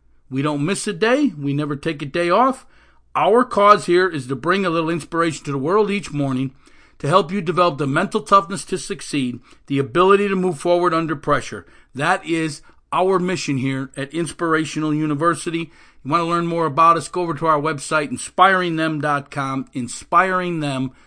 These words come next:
dot com, and you can find all of our information over there. Today's episode here, good morning to all of our Move Forward Nation of listeners.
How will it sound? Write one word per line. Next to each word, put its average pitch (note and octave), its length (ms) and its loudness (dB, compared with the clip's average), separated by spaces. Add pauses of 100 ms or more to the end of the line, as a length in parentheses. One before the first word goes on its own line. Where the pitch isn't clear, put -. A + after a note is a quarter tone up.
(180)
dot D3 340 0
com, A#2 460 -2 (260)
and B2 80 -4
you B2+ 80 -4
can A#2+ 80 -8
find C#3 260 -2
all D#3+ 200 2
of D3+ 80 -2
our D3+ 200 0
information C#3 680 -4
over B2 260 -8
there. G#2 340 -10 (1600)
Today's F#3 420 2
episode C#3+ 560 -2
here, A#2 340 -8 (140)
good C#3 180 -6
morning D3 440 -2 (540)
to F3+ 200 -12
all C3+ 460 -2 (260)
of A2+ 100 -14
our B2 140 -6
Move B2+ 220 -4
Forward B2+ 280 -6
Nation B2+ 360 -8
of A#2+ 100 -8
listeners. F2+ 640 -14